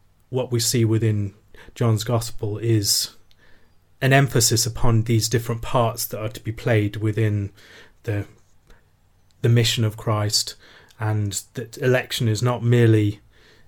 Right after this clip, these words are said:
about individuals being saved, but it's being part of this greater drama. And that's part of what's going on. I think also there's the relationship between the Father's role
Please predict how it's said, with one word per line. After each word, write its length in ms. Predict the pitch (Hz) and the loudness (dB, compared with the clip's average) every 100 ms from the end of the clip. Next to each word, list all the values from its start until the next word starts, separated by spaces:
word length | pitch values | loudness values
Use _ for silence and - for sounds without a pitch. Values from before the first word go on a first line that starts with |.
| - - _ | -20 -20 _
about 520 | 117 113 117 107 - | -10 -2 -2 -2 -6
individuals 600 | 147 120 110 117 113 107 | -4 -2 0 2 2 2
being 240 | 110 113 104 | 0 -2 0
saved, 540 | - 131 110 101 - | 0 2 2 0 -6
but 200 | 110 - | -12 -10
it's 280 | 117 - - - - | -8 -6 -6 -10 -4
being 200 | 123 117 | 0 0
part 320 | 117 127 117 | 2 2 2
of 60 | 113 | 0
this 160 | 113 | -4
greater 400 | - 120 110 113 | 0 2 2 0
drama. 480 | 107 117 110 101 95 - - - - - 117 | 0 2 2 0 -8 -16 -20 -20 -20 -18 -10
And 480 | 104 101 95 - 120 _ _ _ _ _ | -6 -6 -6 -10 -12 _ _ _ _ _
that's 180 | 135 131 | -2 -2
part 320 | - 139 120 | 4 4 4
of 80 | 113 | 0
what's 140 | 117 | -2
going 220 | - 113 | 0 0
on. 120 | 107 107 | 2 -2
I 60 | |
think 220 | 107 123 | -2 0
also 360 | 123 123 117 120 | 2 2 2 2
there's 340 | 107 104 - | 2 0 -2
the 260 | - 113 104 - - - - | -2 -2 -2 -8 -20 -16 -2
relationship 680 | 113 113 113 113 113 117 - | 4 4 2 -2 -4 -6 -6
between 500 | 113 - 110 104 101 - - | -8 -2 0 -2 -6 -14 -14
the 60 | - | 0
Father's 440 | 139 120 113 104 | 4 6 4 2
role 440 | 110 110 104 104 | 2 4 2 0